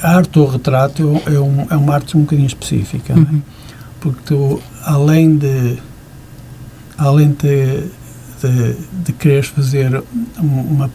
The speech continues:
Speaker 1: uma, uma peça, um objeto, eh, esteticamente interessante, bem composto, ah, com eh, digamos, com a cor, ou com os volumes, ou com as linhas, eh, que, que funcionam no espaço pictórico.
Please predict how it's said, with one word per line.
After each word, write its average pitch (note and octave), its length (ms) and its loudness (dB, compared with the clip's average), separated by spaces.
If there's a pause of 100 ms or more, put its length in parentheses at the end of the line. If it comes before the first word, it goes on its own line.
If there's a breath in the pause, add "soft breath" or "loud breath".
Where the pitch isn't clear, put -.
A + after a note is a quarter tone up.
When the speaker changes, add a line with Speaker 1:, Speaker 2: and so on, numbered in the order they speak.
(120)
Speaker 1:
uma, C3+ 260 0
uma B2+ 220 0
peça, D3+ 500 0
um A#2+ 300 2
objeto, B2+ 720 -2 (500)
eh, A#2+ 260 -2 (160)
esteticamente C3+ 920 -2 (220)
interessante, D3+ 720 -4 (140)
bem C3 160 -2
composto, C#3 840 -2 (840 loud breath)
ah, A2+ 840 0
com A2+ 360 0 (480)
eh, G#2 320 -2
digamos, G2+ 380 -6
com B2 240 -6
a G2 40 -4
cor, C#3 380 0
ou A#2+ 60 -2
com A#2+ 140 -6
os A2 100 -2
volumes, B2 560 0
ou A2+ 180 -8
com A#2+ 80 -4
as A2 60 -6
linhas, C3+ 440 0 (680 loud breath)
eh, B2 180 0 (140)
que, A2+ 600 0
que - 80 -14
funcionam C3 600 0
no B2 80 0
espaço - 360 -6
pictórico. D3+ 420 -6